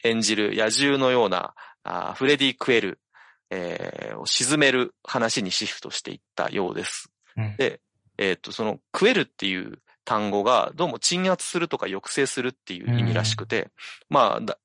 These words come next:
Speaker 1: そのキャラクターの名前からして、もうその辺表してるらしいですね、どうもね。
Speaker 2: そういうの多いですよね。
Speaker 1: 多いですね。
Speaker 2: そうなんですよね。
Speaker 1: うん。
Speaker 2: うん。
Speaker 1: で、えっと、ここでですね、その前にですね、メルビンとハワード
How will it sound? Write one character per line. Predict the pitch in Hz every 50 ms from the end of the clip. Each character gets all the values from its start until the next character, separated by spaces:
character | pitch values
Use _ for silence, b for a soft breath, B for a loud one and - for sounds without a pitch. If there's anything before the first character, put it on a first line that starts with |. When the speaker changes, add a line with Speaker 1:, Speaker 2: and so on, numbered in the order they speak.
| _ -
Speaker 1:
そ | - 135
の | 117 107 64 - - _ _ _ _ _ _
キ | - 151
ャ | 156
ラ | 170
ク | -
タ | - 175
ー | 160
の | 147
名 | 135 135
前 | 143 156 151 147
か | - 156 139
ら | 143
し | 131 -
て、 | - 143 175 - _ _ _ _
も | 127 113 98
う | -
そ | - - 113
の | 113
辺 | 117 110 101
表 | - 104 104 104 110 110
し | -
て | - 117
る | 107
ら | 101 101
し | 98 - -
い | 98 - - _ b b b b
で | - 107
す | - -
ね、 | 139 151
ど | 120 101 82
う | -
も | - -
ね。 | 123 127 - _ _ _ _ _ _ _ _ _ _ _ _
Speaker 2:
そ | _ _ - 226
う |
い |
う | 175 113
の | 107
多 | 110 127
い | 117
で | 95
す | - - -
よ | -
ね。 | 104 110 104 - - - -
Speaker 1:
多 | 160 156 131
い | -
で | 220
す | - - 139
ね。 | 160 160
Speaker 2:
そ | 120 110
う | - -
な | 104 98
ん |
で | 92 92
す | 90
よ | 87
ね。 | 87 90 113 113 110 104 - -
Speaker 1:
う |
ん。 | 107
Speaker 2:
う | 104
ん。 | 101 101 101 104 104 110 110 - - - _ B B B B B B B B B _ _ _ _ _ _ _ _ _ -
Speaker 1:
で、 | 147 147 147 147 147 151 143 - _
え | 143 143
っ | 135
と、 | - _ 143 131 127 127 127 123 123 123 120 117
こ | - - 151
こ | - 165 165
で | 160
で | 127
す | 107 - -
ね、 | 104
そ | - 131
の | 123 127
前 | 127 113 101
に | -
で | 98
す | - -
ね、 | - - 117
メ | 123 156 208
ル | 214 185
ビ | 147 113
ン | 104
と | - -
ハ | 98 110 107
ワ | 104 95 92
ー | 90
ド | - 90 90 -